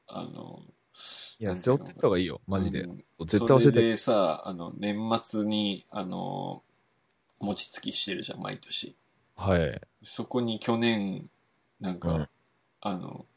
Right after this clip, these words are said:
Speaker 1: ユニクロに洋服買うついでに来た、みたいな感じで来て。
Speaker 2: うん。
Speaker 1: その、サタヤンと、サタヤンの旦那さんと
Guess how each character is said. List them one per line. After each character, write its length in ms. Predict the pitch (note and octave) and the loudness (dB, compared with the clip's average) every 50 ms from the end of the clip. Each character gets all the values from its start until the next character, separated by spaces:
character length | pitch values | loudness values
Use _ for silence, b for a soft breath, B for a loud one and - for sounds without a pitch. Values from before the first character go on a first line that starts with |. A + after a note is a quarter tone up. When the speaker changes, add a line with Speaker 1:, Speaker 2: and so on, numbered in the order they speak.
| _ _ _ _ _ _ _ | _ _ _ _ _ _ _
Speaker 1:
ユ 120 | - G#2+ G#2 | -6 -6 -4
ニ 140 | G#2+ G#2+ G2+ | -4 -6 -2
ク 120 | - A#2+ | 0 0
ロ 100 | A2+ A2 | 0 0
に 180 | A2 A2 G#2+ G#2 | 0 -2 -2 -2
洋 160 | G#2 G#2 G2+ | 0 -2 -2
服 240 | G2 - - - - | -4 -6 -6 -6 -6
買 180 | - - G#2+ G2+ | 2 4 4 4
う 120 | G2+ G2 | 4 0
つ 160 | - - G#2+ | 0 0 0
い 80 | G#2 G2+ | 0 2
で 120 | G#2 G2 | 0 -2
に 140 | G2+ G2+ - | -4 -6 -8
来 180 | - - - - | -8 -10 -8 0
た、 280 | - G2+ F#2 F2 E2+ - | 0 0 0 0 -4 -8
み 80 | G2 - | -10 -12
た 120 | - - | -12 -16
い 40 | - | -16
な 60 | - | -12
感 160 | - F2 F2 | -12 -12 -12
じ 80 | - - | -12 -14
で 100 | - - | -16 -16
来 160 | - - - | -16 -16 -14
て。 280 | - F2+ E2+ - - - - _ _ _ _ _ _ _ _ | -10 -10 -10 -10 -12 -16 -20 _ _ _ _ _ _ _ _
Speaker 2:
う 60 | F2+ | 0
ん。 320 | F2 E2 D#2 D2+ - - - _ _ _ _ _ _ _ _ _ _ _ _ | 0 2 2 0 -2 -4 -8 _ _ _ _ _ _ _ _ _ _ _ _
Speaker 1:
そ 200 | - - - G2+ | -14 -10 -8 -4
の、 460 | G2 A2 A2 A2 G#2+ G#2+ G#2+ G#2 - - _ _ _ _ _ _ _ _ _ _ _ _ _ _ _ _ _ _ | -4 -2 -2 0 0 -2 -2 -4 -8 -14 _ _ _ _ _ _ _ _ _ _ _ _ _ _ _ _ _ _
サ 180 | - - - G#2 | -12 -10 -10 -10
タ 220 | - _ A2 G#2 | -2 _ 2 4
ヤ 200 | G#2+ G#2 G2+ F#2+ | 4 4 2 0
ン 160 | F#2 F#2 F2+ | -2 -4 -8
と、 320 | - _ - E2+ E2 - - _ _ _ _ | -12 _ -10 -10 -10 -10 -16 _ _ _ _
サ 200 | - - - - | -14 -12 -12 -6
タ 120 | - A2 | -2 2
ヤ 160 | G2+ F#2+ D#2+ F2+ | 2 4 2 2
ン 160 | F2+ F2 F2+ | 0 -4 -8
の 220 | - - - - - - | -10 -12 -12 -14 -14 -4
旦 260 | - F#2 F2+ F2+ F2+ | -2 -2 -2 -2 -2
那 120 | F#2 F2+ - | -4 -4 -2
さ 160 | - F#2 F2 | -2 -2 -2
ん 80 | F#2 | -4
と 220 | - - - - | -8 -14 -16 -16